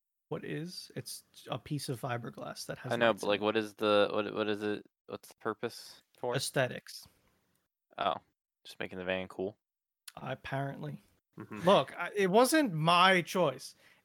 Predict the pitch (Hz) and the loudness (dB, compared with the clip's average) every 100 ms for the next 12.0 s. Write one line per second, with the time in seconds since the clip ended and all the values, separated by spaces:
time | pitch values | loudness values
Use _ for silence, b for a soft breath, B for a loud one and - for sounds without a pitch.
0 | - 190 190 202 170 175 156 147 196 196 | -10 -8 -2 -2 2 2 2 2 2 4
1 | 165 160 160 175 165 156 139 139 139 135 | 4 2 4 2 0 0 -2 -2 -2 0
2 | 151 139 123 135 - 139 123 143 131 - | 0 0 -4 -12 -8 -8 -8 -10 -12 -14
3 | 156 147 151 151 - 381 - - 220 _ | -10 -6 -6 -4 -6 -6 -6 -8 -10 _
4 | _ - 226 277 330 330 - 220 - 190 | _ -12 -10 -8 -6 -4 -6 -6 -12 -8
5 | 185 196 175 - - 123 139 - 123 123 | -2 -2 -2 -6 -2 0 2 2 0 2
6 | 117 - - 120 127 - 226 - - 247 | -2 -4 -4 -4 -2 0 0 0 0 0
7 | 208 - _ _ _ _ _ _ _ _ | -2 -8 _ _ _ _ _ _ _ _
8 | _ - 247 196 175 196 - _ _ _ | _ 0 6 8 6 4 -4 _ _ _
9 | - 190 208 - - 208 202 - - 127 | -4 -2 -2 -2 4 4 4 -4 -10 -12
10 | - _ _ _ - 147 143 143 147 143 | -14 _ _ _ -12 -10 -8 -8 -10 -12
11 | - 143 - - - 170 - 151 - - | -12 -16 -14 -14 -12 -14 -14 -16 -16 -20